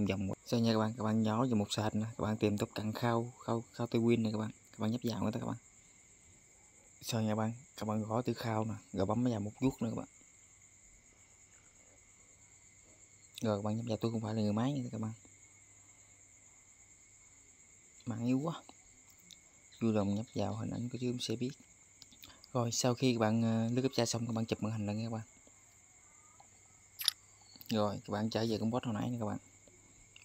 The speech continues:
Máy mình sao nó quá lát các bạn. Rồi các bạn gửi lên một bức ảnh photo cho nó các bạn. Rồi bạn gửi cho nó nè.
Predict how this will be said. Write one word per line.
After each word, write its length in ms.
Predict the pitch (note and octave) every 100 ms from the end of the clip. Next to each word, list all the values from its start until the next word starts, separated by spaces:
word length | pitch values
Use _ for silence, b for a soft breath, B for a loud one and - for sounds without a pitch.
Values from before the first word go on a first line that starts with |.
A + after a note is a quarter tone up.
| - -
Máy 200 | A2 A#2+
mình 140 | B2+ A2
sao 140 | G#2+
nó 120 | A#2+
quá 180 | B2+ C#3
lát 160 | D#3+ D#3+ -
các 60 | -
bạn. 140 | A2 - - - - - - - - - - - - - - - - - - - - - - - - - - - - - - -
Rồi 220 | A2 G#2+
các 40 |
bạn 180 | G#2 G#2+
gửi 140 | G#2 A2+
lên 140 | A#2
một 140 | G#2
bức 120 | A#2+ -
ảnh 160 | A2
photo 340 | A#2+ A#2 A2 G#2+
cho 60 |
nó 80 | A#2 A#2+
các 60 |
bạn. 140 | A#2 A#2 - - - - - - - - - - - - - - - - - -
Rồi 160 | G#2+
bạn 140 | A#2 G#2
gửi 100 | G#2+
cho 120 | A2+
nó 100 |
nè. 100 | B2+